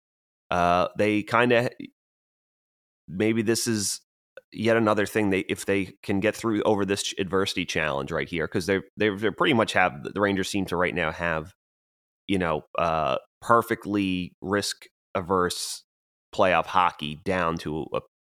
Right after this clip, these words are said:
T right now. They've definitely have been so far in the playoffs the best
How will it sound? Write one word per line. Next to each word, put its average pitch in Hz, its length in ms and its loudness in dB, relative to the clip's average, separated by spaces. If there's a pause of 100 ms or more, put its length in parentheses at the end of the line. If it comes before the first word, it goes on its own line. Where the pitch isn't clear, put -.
(220)
T 101 260 2
right 73 260 -2
now. 57 380 -6 (440)
They've 90 120 -2
definitely 95 580 2
have 90 220 0
been 82 300 -2
so - 280 -2
far 90 220 2
in 82 60 -2
the 76 60 -4
playoffs 80 560 0
the 90 80 -4
best - 640 -4